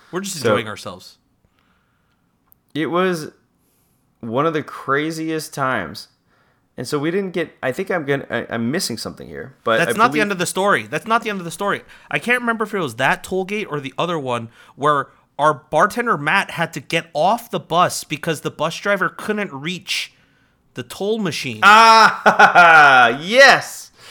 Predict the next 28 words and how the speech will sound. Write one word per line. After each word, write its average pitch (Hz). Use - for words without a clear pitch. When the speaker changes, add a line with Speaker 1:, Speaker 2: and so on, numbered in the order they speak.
Speaker 1:
Was 165
it, 220
was 180
it 240
at 214
this 240
stop 302
or 220
was 185
it 180
Speaker 2:
No, 127
Speaker 1:
one 104
more? -
Speaker 2:
the -
Speaker 1:
I -
Speaker 2:
next 117
Speaker 1:
can't 165
Speaker 2:
one. -
Speaker 1:
remember. 107
Speaker 2:
The -
Speaker 1:
It -
was 202
the 196
Speaker 2:
next 175
Speaker 1:
next -
Speaker 2:
one. 127
Speaker 1:
one, 123
right? 151